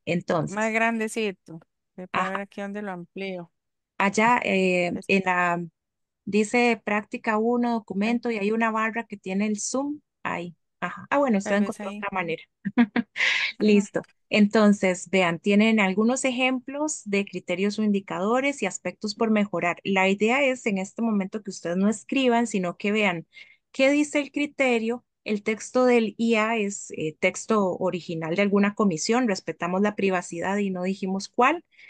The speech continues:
Speaker 1: y que ustedes puedan ir a la tablita que está abajo de, del párrafo que dice texto I A y que puedan ver qué aspectos les parece que sí cumple ese análisis, en qué falla,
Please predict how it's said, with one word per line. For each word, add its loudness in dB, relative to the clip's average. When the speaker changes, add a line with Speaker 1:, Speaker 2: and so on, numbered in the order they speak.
Speaker 1:
y 0
que 2
ustedes 2
puedan 2
ir 0
a -4
la -6
tablita -4
que -2
está -2
abajo -2
de, -4
del -4
párrafo 0
que 0
dice 0
texto -4
I 2
A -4
y 2
que 2
puedan 0
ver -4
qué -6
aspectos -4
les -6
parece -4
que 0
sí -4
cumple 4
ese 0
análisis, 0
en -4
qué -6
falla, 2